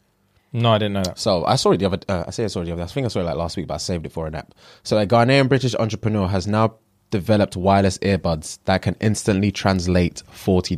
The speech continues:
Speaker 2: to forty different languages. Danny Manu, a Ghanaian British man, developed earbuds that auto-translates oth-, to other languages. According to Keep the Faith, the earbuds can live translate over forty languages. The product, called Click,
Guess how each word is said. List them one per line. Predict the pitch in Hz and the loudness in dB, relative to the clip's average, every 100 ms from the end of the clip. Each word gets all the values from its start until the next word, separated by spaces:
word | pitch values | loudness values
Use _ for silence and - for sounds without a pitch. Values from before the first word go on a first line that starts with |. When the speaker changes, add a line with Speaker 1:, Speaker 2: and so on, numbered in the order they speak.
| - | -6
Speaker 2:
to | - | -6
forty | - 98 92 | -2 -2 -2
different | 87 87 - | -4 -4 -4
languages. | 82 85 76 - 55 - - - _ _ _ _ _ _ - | -2 -4 -4 -8 -12 -16 -20 -20 _ _ _ _ _ _ 2
Danny | 120 127 139 | 4 6 6
Manu, | 139 104 113 104 | 4 4 4 4
a | 87 | 2
Ghanaian | 92 104 110 101 | 2 2 2 2
British | 110 113 | 0 -2
man, | 110 87 85 101 _ - | -2 -2 -2 -6 _ -6
developed | 98 113 107 - | 0 2 2 2
earbuds | 107 87 90 - | 0 2 0 0
that | 90 | -2
auto-translates | 104 104 98 101 92 90 87 - | 0 0 -2 -2 -2 -2 -2 -2
oth-, | 90 - | -6 -4
to | 104 | 0
other | 85 90 | 0 2
languages. | 107 92 73 78 - - - _ - | 0 0 -4 -8 -12 -20 -20 _ -6
According | 104 139 139 139 | 0 4 4 4
to | - 117 | 2 0
Keep | - 123 113 | 2 -2 0
the | 107 | -2
Faith, | - 95 87 | -2 -2 -2
the | 95 | -2
earbuds | - 123 117 113 104 - | 4 4 4 2 0 -2
can | 101 92 87 - _ _ - | -4 -2 -4 -10 _ _ -6
live | 98 101 120 117 | 0 4 4 2
translate | - 117 104 104 98 | 0 0 0 0 0
over | 101 90 | 0 -4
forty | - 107 110 101 | -2 -2 0 0
languages. | 92 87 82 82 | -2 -2 -6 -6
The | 90 | -2
product, | - 120 131 - | 2 2 2 -2
called | - 107 92 | -4 -2 -2
Click, | - 107 98 - | -2 0 0 -2